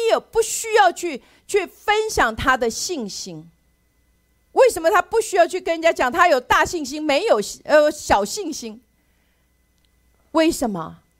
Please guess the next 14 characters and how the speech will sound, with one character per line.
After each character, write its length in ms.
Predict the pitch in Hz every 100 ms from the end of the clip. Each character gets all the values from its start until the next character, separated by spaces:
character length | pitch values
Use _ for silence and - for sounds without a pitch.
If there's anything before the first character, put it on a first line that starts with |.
| _ _ -
因 180 | 302
为 160 | 311 277
他 440 | 262 - 269 262 - _ _ _
行 600 | - - - 240 254 302
在 300 | - 285 226
神 480 | - - 220 208 220 -
完 540 | 214 220 214 208 247
全 440 | - - 202 180 202
的 180 | 214 190
旨 400 | - - 175 147
意 180 | - 285
的 240 | 190 190 156
里 220 | 151 -
面。 240 | 156 160